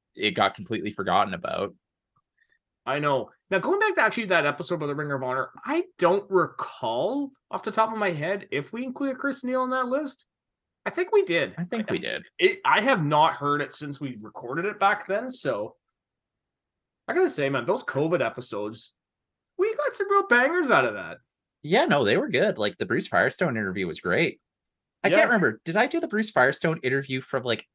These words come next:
Speaker 1: isolation?
Speaker 2: I think you were at home.
Speaker 1: Yeah, but I can't remember if I was, like, in quarantine.
Speaker 2: It was in June. It was, like, June first that we did it.
Speaker 1: Oh, okay. It would have been just, like,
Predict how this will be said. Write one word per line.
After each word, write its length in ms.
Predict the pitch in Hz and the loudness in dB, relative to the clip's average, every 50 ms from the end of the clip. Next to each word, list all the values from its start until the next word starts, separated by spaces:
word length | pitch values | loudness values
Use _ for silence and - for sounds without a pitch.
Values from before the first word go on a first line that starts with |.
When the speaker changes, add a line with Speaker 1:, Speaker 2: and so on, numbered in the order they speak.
| _ - | _ 0
Speaker 1:
isolation? 720 | 104 107 107 - - 110 - - 80 - - 107 101 107 _ _ _ _ _ _ _ _ _ _ _ _ _ _ _ _ _ _ _ _ _ _ _ _ _ _ _ _ _ _ _ _ _ _ _ _ _ _ _ _ _ _ _ _ _ _ _ - | 0 0 0 0 -4 -4 -4 -4 -6 -6 -6 -6 -6 -6 _ _ _ _ _ _ _ _ _ _ _ _ _ _ _ _ _ _ _ _ _ _ _ _ _ _ _ _ _ _ _ _ _ _ _ _ _ _ _ _ _ _ _ _ _ _ _ -20
Speaker 2:
I 60 | - - _ - | -20 -20 _ -10
think 200 | 160 175 196 190 | -8 -8 -6 -6
you 140 | 254 262 262 | -6 -8 -4
were 380 | 254 254 247 240 240 240 - | -2 0 2 2 2 0 -2
at 220 | - 175 190 214 - | -2 0 0 0 0
home. 360 | 165 135 123 120 139 180 180 _ _ _ _ _ _ _ _ _ _ _ _ _ _ _ _ _ _ _ _ _ _ _ - | -2 -6 -4 -4 -6 -6 -8 _ _ _ _ _ _ _ _ _ _ _ _ _ _ _ _ _ _ _ _ _ _ _ -6
Speaker 1:
Yeah, 140 | 147 147 | -2 0
but 80 | 131 143 | 2 2
I 60 | 143 | 0
can't 260 | 139 - 185 190 196 | 0 0 -2 -2 -2
remember 300 | - 226 226 196 185 175 | 0 0 0 2 2 0
if 100 | 170 170 | 0 4
I 100 | 160 139 | 4 4
was, 140 | 135 135 135 | 4 4 2
like, 200 | 127 113 101 - _ _ _ _ _ _ _ _ _ _ _ _ _ _ _ _ _ _ _ _ - | 0 -2 -2 -2 _ _ _ _ _ _ _ _ _ _ _ _ _ _ _ _ _ _ _ _ -4
in 220 | 135 127 120 123 | -2 -2 -2 -2
quarantine. 800 | 107 - - 92 82 87 101 113 123 - - 135 139 156 175 175 _ _ _ _ _ _ _ _ _ _ _ _ _ _ _ _ _ _ _ _ _ _ _ _ _ _ _ _ _ _ _ _ _ _ _ | -4 -4 -4 -2 0 0 -2 -2 -4 -6 -6 -4 -4 -4 -4 -8 _ _ _ _ _ _ _ _ _ _ _ _ _ _ _ _ _ _ _ _ _ _ _ _ _ _ _ _ _ _ _ _ _ _ _
Speaker 2:
It 80 | - 143 | -6 -4
was 100 | 156 151 | -4 -2
in 180 | 165 165 143 | -2 -2 -2
June. 420 | 120 110 117 127 135 139 131 120 107 | -4 -4 -4 -2 0 0 0 -2 -4
It 40 | 107 | -4
was, 80 | 123 | -4
like, 120 | 143 143 139 | -4 -4 -2
June 260 | 120 147 160 147 131 | 0 -2 -2 -2 -4
first 380 | 131 - - 127 120 - - | -8 -6 -6 -6 -6 -6 -8
that 100 | - 101 | -12 -12
we 100 | 95 95 | -12 -12
did 160 | 87 87 67 64 | -12 -14 -14 -14
it. 120 | 67 71 | -10 -2
Speaker 1:
Oh, 180 | - 101 104 117 | 0 2 4 4
okay. 200 | 117 - - 85 | 2 2 2 2
It 40 | 90 | 2
would 100 | 95 98 | 2 2
have 60 | 110 | 0
been 140 | 120 120 110 | -2 -4 -4
just, 120 | - - | -6 -8
like, 120 | 123 101 | -8 -10